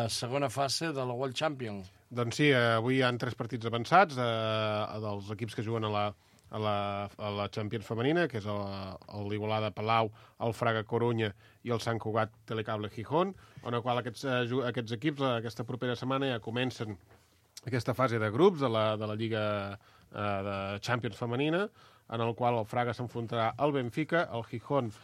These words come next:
Speaker 2: al Rimstedt alemany, el Corunya al Cotras i el Palau al Wolverwacht suís.
Speaker 1: Eh, un grup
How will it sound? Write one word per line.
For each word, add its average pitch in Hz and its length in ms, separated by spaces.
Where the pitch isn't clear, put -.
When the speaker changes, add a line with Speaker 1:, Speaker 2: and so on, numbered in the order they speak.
Speaker 2:
al 113 160
Rimstedt 123 400
alemany, 147 400
el 120 160
Corunya 123 380
al 156 160
Cotras 147 480
i 147 160
el 135 80
Palau 123 400
al 123 300
Wolverwacht 147 680
suís. - 380
Speaker 1:
Eh, 123 560
un 156 240
grup 156 240